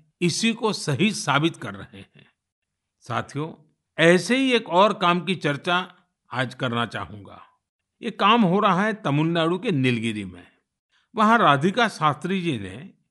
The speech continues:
एम्बुरेक्स प्रोजेक्ट की शुरुआत की है। इस प्रोजेक्ट का मकसद है पहाड़ी इलाकों में मरीजों को इलाज के लिए आसान ट्रांसपोर्ट उपलब्ध कराना। राधिका कुन्नूर में एक कैफे चलाती हैं।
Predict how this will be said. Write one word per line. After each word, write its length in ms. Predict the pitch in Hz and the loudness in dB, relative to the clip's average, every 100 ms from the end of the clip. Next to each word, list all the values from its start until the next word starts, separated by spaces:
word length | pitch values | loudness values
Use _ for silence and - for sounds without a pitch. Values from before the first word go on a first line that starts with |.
| _ _ | _ _
एम्बुरेक्स 680 | 160 190 220 247 247 214 - | 2 4 4 4 2 0 -8
प्रोजेक्ट 500 | - 156 151 165 185 | -8 0 4 4 2
की 120 | 226 | -2
शुरुआत 520 | 220 - 123 107 95 - | -6 -4 -4 -4 -10 -18
की 120 | 98 | -20
है। 300 | 90 - - _ _ _ _ _ | -20 -20 -20 _ _ _ _ _
इस 160 | 147 143 | -2 -2
प्रोजेक्ट 480 | - 147 143 175 175 | 0 2 4 2 2
का 80 | |
मकसद 480 | 165 135 135 190 180 | -2 -2 -2 -4 -4
है 380 | 165 202 - _ _ _ 165 | -4 -8 -12 _ _ _ -2
पहाड़ी 480 | 139 151 175 226 | 2 4 4 2
इलाकों 600 | 240 - 135 131 131 143 156 | 2 2 2 2 0 -4 -2
में 200 | 180 190 | 0 0
मरीजों 580 | 131 117 123 123 147 | 0 0 0 0 0
को 220 | 151 185 160 | -2 -2 0
इलाज 400 | 120 110 123 123 | 0 0 -2 -4
के 100 | 120 | -4
लिए 500 | 104 107 135 - _ _ _ - | -4 -4 -8 -12 _ _ _ -2
आसान 540 | 131 143 - 180 208 | 2 2 0 -2 -2
ट्रांसपोर्ट 600 | 208 - 151 135 - 185 185 - - | -4 -2 0 0 -2 -4 -4 -10 -12
उपलब्ध 420 | 151 143 120 101 | -8 -4 -4 -4
कराना। 400 | 101 101 101 101 - _ _ _ _ _ | -14 -16 -18 -20 -20 _ _ _ _ _
राधिका 540 | 98 104 107 135 143 170 190 - _ _ - | -8 -6 -4 -4 -2 -4 -6 -16 _ _ -4
कुन्नूर 440 | 143 147 170 196 | 0 4 6 6
में 360 | 202 220 220 - _ - | 4 0 -2 -8 _ -8
एक 180 | 226 220 | -8 -4
कैफे 280 | 180 165 185 | -4 -2 -4
चलाती 500 | 143 107 92 - - | -4 -8 -10 -16 -20
हैं। 240 | - _ | -20 _